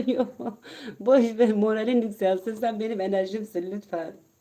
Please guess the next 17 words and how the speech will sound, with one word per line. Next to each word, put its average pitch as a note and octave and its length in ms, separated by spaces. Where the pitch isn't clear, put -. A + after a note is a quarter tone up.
Sinirden A#3+ 520
gülüyorum. A3+ 920
<laughs> - 840
Vallahi B3 420
sinirden A3 580
gülüyorum. G3 680
Enerji, A3 880
boş C4 280
ver. A3+ 300
Öyle A#3 260
ruh A#3+ 140
hastalarını G#3+ 640
zindanda G3 720
böyle F3 280
zincirlerle, F3 920
e, D3 320
bağlamak, E3+ 760